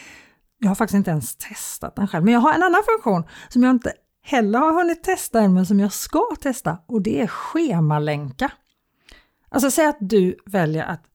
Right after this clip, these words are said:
köpa privat coaching av mig, som flera gör, så kan jag sätta upp så att du kan boka din tid med mig via Simplero. Och det verkar ju otroligt smidigt.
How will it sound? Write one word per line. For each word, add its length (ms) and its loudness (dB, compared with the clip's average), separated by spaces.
köpa 460 -2
privat 400 -2
coaching 460 -4
av 60 0
mig, 240 -2
som 160 -4
flera 260 -4
gör, 180 -2
så 180 -4
kan 140 0
jag 140 2
sätta 400 -4
upp 260 -2
så 120 -4
att 140 -4
du 140 2
kan 220 4
boka 600 -2
din 360 2
tid 420 -8
med 160 2
mig 360 0
via 540 0
Simplero. 600 -2
Och 140 -4
det 260 -2
verkar 300 -2
ju 120 -6
otroligt 1120 -4
smidigt. 560 -10